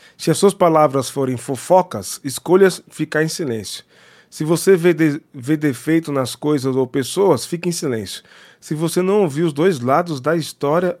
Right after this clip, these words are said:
fique em silêncio." Publicou um religioso. É muito, o whey protein tá fazendo mal pro padre Marcelo, viu? <laughs>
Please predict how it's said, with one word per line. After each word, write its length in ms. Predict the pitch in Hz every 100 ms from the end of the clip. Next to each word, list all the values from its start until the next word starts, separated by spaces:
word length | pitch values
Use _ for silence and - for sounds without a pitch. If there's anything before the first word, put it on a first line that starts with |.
| _
fique 420 | - - 170 175
em 20 |
silêncio." 600 | 165 - 117 113 - - _ _ _ _
Publicou 480 | - 151 139 123 143
um 80 | 147
religioso. 840 | 135 135 120 123 127 123 127 127 - _ _ _ _ _ _ _ _ _ -
É 140 | 131
muito, 440 | 127 131 143 -
o 40 | 143
whey 160 | 143
protein 340 | 143 156 147 143
tá 100 | 156
fazendo 360 | - 147 160
mal 180 | 147 135
pro 100 | 135
padre 320 | - 135 135
Marcelo, 540 | 139 139 - 143 127 131
viu? 160 | 120 123 _ _ -
<laughs> 160 | 160